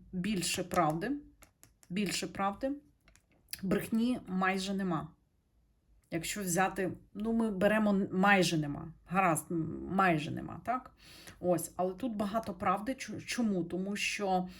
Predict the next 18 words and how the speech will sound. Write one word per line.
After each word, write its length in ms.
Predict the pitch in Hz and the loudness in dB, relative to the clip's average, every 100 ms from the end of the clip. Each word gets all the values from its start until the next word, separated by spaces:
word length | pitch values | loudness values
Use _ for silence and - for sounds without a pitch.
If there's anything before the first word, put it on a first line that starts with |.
| - - - _ - | -20 -20 -20 _ -4
ем, 680 | 175 175 170 170 170 165 - - - | 0 2 2 2 2 0 -4 -12 -8
четвірка — 800 | - 175 180 208 277 294 196 | -8 -6 -6 0 0 0 -4
це 420 | 180 - 202 214 - - | -4 -2 -2 -2 -6 -4
стабільна 720 | - - 294 165 226 214 190 | -2 0 -2 0 0 0 0
інформація, 840 | - 170 170 170 165 190 226 226 220 | 0 -2 -4 -2 0 -2 -2 -4 -4
гаряча. 600 | 175 196 185 151 147 180 | 2 4 6 4 0 -2
Ось 260 | 175 170 | -2 -2
ми 160 | 175 170 | -2 0
візьмемо 480 | 170 165 165 143 143 | 2 2 2 2 -2
просто 480 | - 170 - - 151 | -2 -2 -2 -6 -4
навіть 400 | 151 143 147 - | -4 -4 -8 -4
по 100 | 160 | -2
вог-, 560 | 147 156 196 170 175 - | 0 4 6 6 0 -4
вогнищу 600 | 151 180 170 175 - 185 | 4 6 6 2 -4 -8
цьому, 420 | - 202 208 262 - - - - - | -8 -6 -6 -6 -12 -20 -20 -18 0
так? 320 | 208 226 - - - - | 0 0 -4 -20 -20 -12
Якщо 400 | 165 196 - 240 | -4 -2 2 2
тут 520 | 233 - 240 185 - | 2 2 2 0 -4